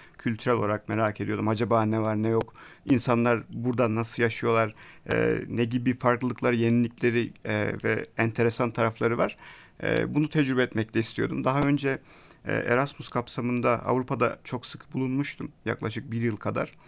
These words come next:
E, o yüzden Avrupa kıtasını değil de biraz daha kıta Avrupa'sından ayrılmış bir ülkeyi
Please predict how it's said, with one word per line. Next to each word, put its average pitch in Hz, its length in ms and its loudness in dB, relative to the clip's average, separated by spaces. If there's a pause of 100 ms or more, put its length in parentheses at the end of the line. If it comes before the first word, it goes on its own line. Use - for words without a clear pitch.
(420)
E, 113 320 2
o 147 140 4
yüzden 131 260 0
Avrupa 139 320 0
kıtasını 156 440 -4
değil 180 180 -4
de 127 100 -4
biraz 151 260 0
daha 147 200 0
kıta - 200 -2
Avrupa'sından 156 560 -2
ayrılmış 147 640 2
bir 131 100 -2
ülkeyi 117 520 -2